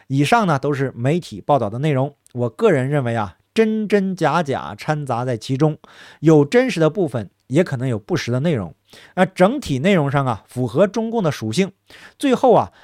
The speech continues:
还是落在了枪杆子里头出政权。总加速师能走到今天，那也算是个奇迹了。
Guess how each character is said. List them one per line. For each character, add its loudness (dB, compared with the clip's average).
还 2
是 -2
落 6
在 6
了 2
枪 -2
杆 -2
子 -2
里 -4
头 -6
出 -6
政 0
权。 -2
总 2
加 2
速 2
师 0
能 -4
走 -4
到 0
今 -4
天， -2
那 -6
也 -4
算 -2
是 -6
个 0
奇 -6
迹 -2
了。 -4